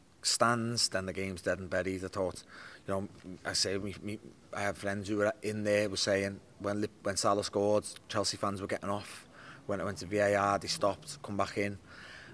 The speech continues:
And then Chelsea scored and then went two one up in the space of a minute. That just gave them s-, momentum.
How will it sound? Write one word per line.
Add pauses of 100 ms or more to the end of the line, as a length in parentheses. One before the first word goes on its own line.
And
then
Chelsea
scored
and
then
went
two
one
up
in
the
space
of
a
minute.
That
just
gave
them
s-,
momentum.